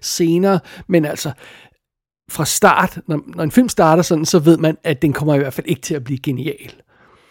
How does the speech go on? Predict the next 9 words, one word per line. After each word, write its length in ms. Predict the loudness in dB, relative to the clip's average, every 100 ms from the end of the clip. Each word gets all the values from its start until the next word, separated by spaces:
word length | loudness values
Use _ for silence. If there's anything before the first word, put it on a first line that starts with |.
| -20 -20 -20 -20 -20 _ _
Åbningssekvensen 1000 | 6 6 4 0 0 -2 0 0 -2 -6
i 20 |
denne 240 | -2 0 0
her 80 |
film 280 | -2 -2 -4 -6
byder 280 | -4 2 2
på 380 | 0 0 2 2 -2 _ _ _ -12
klodsede, 840 | -4 4 6 6 4 2 4 4
historiemæssige 1300 | 4 -4 -2 2 2 2 0 2 0 0 -4 -4 -4